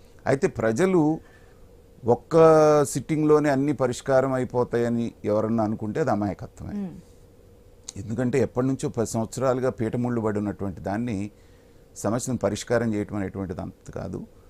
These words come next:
Speaker 1: నేను కూడా గతంలో చెప్పాను, ఇది జరుగుతుంది
Speaker 2: అవును.
Speaker 1: అన్నప్పుడు ఏంటంటే రూట్ మ్యాప్ మాత్రమే రెడీ అవుతుంది.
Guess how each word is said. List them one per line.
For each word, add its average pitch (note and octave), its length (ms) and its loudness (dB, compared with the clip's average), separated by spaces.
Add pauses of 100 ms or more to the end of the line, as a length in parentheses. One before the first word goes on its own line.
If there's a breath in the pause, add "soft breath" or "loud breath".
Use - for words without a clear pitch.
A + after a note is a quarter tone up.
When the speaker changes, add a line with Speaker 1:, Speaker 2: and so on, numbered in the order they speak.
(300 soft breath)
Speaker 1:
నేను B2 220 0
కూడా C3 140 2
గతంలో A#2+ 380 0
చెప్పాను, A2+ 440 -2
ఇది F2+ 100 -4
జరుగుతుంది G2+ 320 -4
Speaker 2:
అవును. A#2+ 140 0
Speaker 1:
అన్నప్పుడు A#2 300 -2
ఏంటంటే A2+ 400 -2
రూట్ A#2+ 400 -4
మ్యాప్ D3 260 2
మాత్రమే A#2 560 -2
రెడీ A2 280 -2
అవుతుంది. F2+ 640 -6